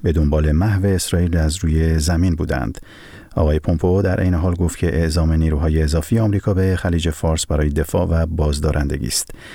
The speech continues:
ایالات متحده روز جمعه تحریم‌های بیشتری علیه تهران وضع کرد و تصمیم گرفت که نیروهای آمریکایی را برای تقویت سامانه‌های موشکی و هوایی به عربستان سعودی اعزام کند.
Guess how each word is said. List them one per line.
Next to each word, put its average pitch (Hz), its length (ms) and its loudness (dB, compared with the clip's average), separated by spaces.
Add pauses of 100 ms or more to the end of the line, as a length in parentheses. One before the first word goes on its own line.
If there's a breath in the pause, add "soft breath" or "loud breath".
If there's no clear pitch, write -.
(380 loud breath)
ایالات 73 380 2
متحده 82 480 0
روز 87 220 0
جمعه 85 520 0
تحریم‌های 85 500 0
بیشتری 80 400 0
علیه 78 320 2
تهران 80 420 0
وضع 104 280 -2
کرد 101 260 0
و 92 220 2
تصمیم 85 460 -2
گرفت 80 420 0
که 78 320 2
نیروهای 76 600 2
آمریکایی 73 520 0
را 98 180 2
برای 82 480 2 (680 loud breath)
تقویت 87 580 0
سامانه‌های 85 560 2
موشکی 87 380 -2
و 117 80 0
هوایی 95 500 2 (340 loud breath)
به 82 280 0
عربستان 76 600 0
سعودی 85 480 0
اعزام - 280 -4
کند. - 380 -6